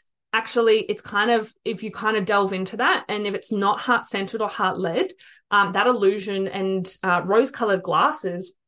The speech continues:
may take over. So bear in mind, that is, um, playing out on Saturday where it will peak.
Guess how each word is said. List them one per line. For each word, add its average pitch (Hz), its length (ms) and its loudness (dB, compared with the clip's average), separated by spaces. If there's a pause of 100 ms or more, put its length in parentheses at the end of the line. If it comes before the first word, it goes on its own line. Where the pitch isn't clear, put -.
may 196 280 0
take 190 260 -2
over. - 300 -2 (400)
So 214 340 4
bear 240 200 6
in 339 120 4
mind, 202 420 2
that 208 180 0
is, 254 180 -4
um, 208 580 -4
playing 196 280 -2
out 185 120 -2
on 196 100 -2
Saturday 190 420 0
where 202 240 2
it - 80 -10
will 175 180 -2
peak. - 460 -10